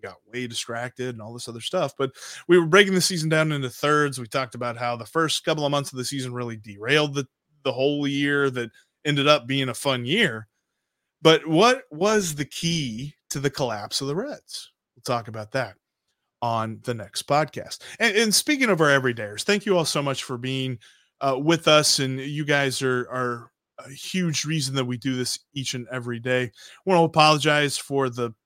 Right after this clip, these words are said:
the long layoff that we've had here this last week. Um, it's almost a week in be-, in between episodes. I've been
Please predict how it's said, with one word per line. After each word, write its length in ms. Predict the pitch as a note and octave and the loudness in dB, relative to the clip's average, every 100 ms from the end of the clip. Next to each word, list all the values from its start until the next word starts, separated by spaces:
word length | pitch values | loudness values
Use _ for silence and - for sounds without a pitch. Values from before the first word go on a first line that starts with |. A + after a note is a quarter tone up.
| _ | _
the 100 | A#2+ | -8
long 300 | A#2 B2 A#2+ | -4 -4 -4
layoff 520 | A2+ B2+ C#3 B2+ B2 | -2 2 2 2 0
that 160 | C3+ A#2+ | -6 -8
we've 200 | B2 A2 | -8 -6
had 280 | B2+ B2 A#2 | -4 -4 -4
here 300 | B2 B2 A#2+ | -4 -2 -2
this 280 | A#2 - | -4 -4
last 320 | B2 A#2 A2+ A#2 | -4 -4 -6 -8
week. 340 | A#2+ A2+ _ _ _ _ _ | -8 -8 _ _ _ _ _
Um, 500 | B2 B2 A#2 G#2+ G#2 G2 _ | 0 2 2 0 -6 -14 _
it's 100 | - | -8
almost 320 | C3 A2 - | -6 -8 -12
a 40 | |
week 240 | F#2+ G#2 A2 | -16 -14 -12
in 100 | G#2 | -12
be-, 320 | G#2+ F#2+ A#2+ | -14 -16 -12
in 120 | A2+ | -8
between 320 | A2+ - A#2 | -8 -8 -8
episodes. 400 | A2 A2 - G#2+ | -6 -6 -6 -2
I've 180 | B2+ B2+ | 0 0
been 260 | A#2+ A#2+ | 0 -2